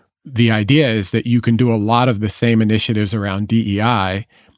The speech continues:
and have a very similar effect, which is you help your intended population and it ends up helping a lot of other people at the same time. So just for those of you who hadn't heard it before, like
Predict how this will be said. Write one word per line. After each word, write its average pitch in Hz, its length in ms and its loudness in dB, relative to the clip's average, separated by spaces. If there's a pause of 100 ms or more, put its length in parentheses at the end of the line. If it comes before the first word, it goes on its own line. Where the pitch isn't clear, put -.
and 107 140 0
have 113 180 -2
a 104 80 0
very 113 340 2
similar 104 480 -2
effect, - 600 -4
which 107 220 -6
is 98 160 -2
you 101 100 0
help 123 260 -2
your 107 140 2
intended 131 400 0
population 101 640 -2
and 98 100 0
it 104 60 0
ends 104 180 0
up 101 100 -4
helping 107 600 -2
a 110 80 0
lot 110 220 2
of 104 80 -4
other 101 180 0
people 101 280 -4
at - 100 -6
the 101 60 -4
same 98 240 -4
time. - 240 -6 (220)
So 85 240 -4 (320)
just 123 180 0
for 135 100 0
those 127 200 0
of 131 80 0
you 127 160 4
who 120 60 2
hadn't 117 240 0
heard 113 120 2
it 101 80 -4
before, 104 300 -2
like 95 180 0